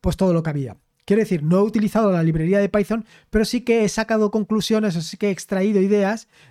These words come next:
de todo lo que había en la librería de Python para poder adaptar, pues, todo el funcionamiento de swai. Gran parte del, del trabajo tengo que decirte que ya está implementado, pero no todo.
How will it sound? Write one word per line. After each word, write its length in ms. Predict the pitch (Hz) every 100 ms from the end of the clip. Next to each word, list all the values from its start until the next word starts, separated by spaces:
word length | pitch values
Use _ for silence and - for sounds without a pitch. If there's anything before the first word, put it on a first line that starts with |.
| -
de 120 | 175
todo 200 | 185 202
lo 100 | 196
que 80 | 175
había 420 | 170 190 202 214
en 100 | 190
la 100 | 175
librería 380 | 156 160 165 196
de 100 | 202
Python 340 | 196 202 214 208
para 140 | 185
poder 300 | 156 165 196
adaptar, 560 | 196 180 170 185 202 - - - _
pues, 220 | 180 165
todo 240 | - 180 190
el 140 | 185
funcionamiento 640 | - 160 175 165 165 165
de 80 | 147
swai. 320 | - 117 113 _ _ _ _ _ _ _ _ _
Gran 200 | 190 233
parte 220 | 240 262
del, 180 | 226 - -
del 240 | 202 208
trabajo 500 | 208 214 208 247 254
tengo 280 | 202 190 208
que 60 |
decirte 360 | 202 190 175 214
que 720 | 190 170 160 147 139 135 147
ya 220 | 160 170 185
está 220 | - 196
implementado, 640 | 185 190 151 147 123 101 _
pero 180 | 120 190
no 140 | 196
todo. 320 | 156 120 113